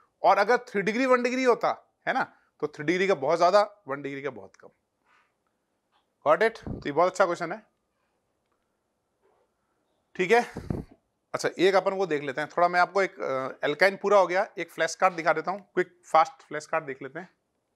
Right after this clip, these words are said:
चलो, चलो at the end फास्ट रिवीजन कर लेते हैं फ्लैश कार्ड से। देखो सोडियम मेटल, टर्मिनल एल्काइन, नॉन टर्मिनल एल्काइन। सोडियम मेटल से क्या आएगा? एस टू गैस, टर्मिनल एल्काइन में no एस टू गैस, एन एन एस टू से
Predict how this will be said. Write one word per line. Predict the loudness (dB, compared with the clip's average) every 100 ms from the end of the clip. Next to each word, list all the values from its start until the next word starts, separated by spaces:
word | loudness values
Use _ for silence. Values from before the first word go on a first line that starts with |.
| _
चलो, | 0 2 0 -4 _ _ _ _ _ _ _ 2
चलो | 4
at | 6 4 4
the | 4
end | 4 -2 -14 _
फास्ट | 4 6 4
रिवीजन | -6 -6 -4
कर | -2
लेते | -2 -6
हैं | -4
फ्लैश | -4 0
कार्ड | 0 0
से। | -4 -10 _ _ _ _ -4
देखो | -2 -2
सोडियम | -2 2 2
मेटल, | 2 2 2 2 -12 -16 -2
टर्मिनल | -2 0 2
एल्काइन, | 2 2 -2 -2
नॉन | 2 2 2
टर्मिनल | 0 0
एल्काइन। | -4 -4 -6 -8 _ _ _
सोडियम | -2 4 4
मेटल | 4 2
से | 0 4
क्या | 4
आएगा? | 6 4
एस | 0 -2
टू | -6
गैस, | 0 0 0 -16 _ _ _ 0
टर्मिनल | 0 0 -4
एल्काइन | 0 0
में | 0 -2
no | 0
एस | 0 -2
टू | -4
गैस, | -4 -4 -10 _ _ _ _
एन | 0 2
एन | 2
एस | 0 -2
टू | -2
से | 0